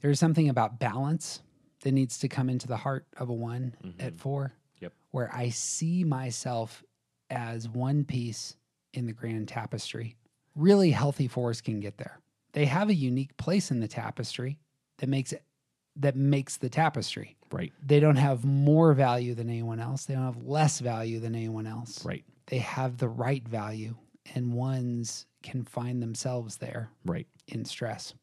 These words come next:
Speaker 2: Right.
Speaker 1: That is a motivating, energizing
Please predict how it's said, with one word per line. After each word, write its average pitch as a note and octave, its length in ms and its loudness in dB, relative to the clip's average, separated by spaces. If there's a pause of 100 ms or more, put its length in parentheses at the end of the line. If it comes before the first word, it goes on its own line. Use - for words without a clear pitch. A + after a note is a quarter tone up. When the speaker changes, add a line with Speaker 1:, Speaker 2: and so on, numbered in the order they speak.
Speaker 2:
Right. - 160 -10 (520)
Speaker 1:
That C#3 200 2
is C#3 240 2
a B2 320 -2
motivating, C#3+ 800 2
energizing B2+ 1040 -2